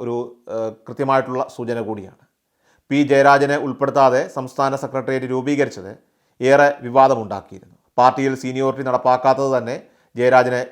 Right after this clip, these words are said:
ഇപ്പോൾ ചൊടിപ്പിച്ചിട്ടുണ്ട്. സംസ്ഥാന കമ്മിറ്റിക്ക് നൽകിയ രണ്ട് പരാതികളിൽ ചർച്ചയും മറുപടിയും ഇല്ലാത്തത്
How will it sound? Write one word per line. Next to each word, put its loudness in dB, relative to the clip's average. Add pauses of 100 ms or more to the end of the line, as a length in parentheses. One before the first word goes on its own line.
ഇപ്പോൾ -4 (120)
ചൊടിപ്പിച്ചിട്ടുണ്ട്. -10 (680)
സംസ്ഥാന 2 (100)
കമ്മിറ്റിക്ക് -2
നൽകിയ 0 (240)
രണ്ട് -4 (140)
പരാതികളിൽ 2 (640)
ചർച്ചയും 0 (420)
മറുപടിയും 0 (100)
ഇല്ലാത്തത് 0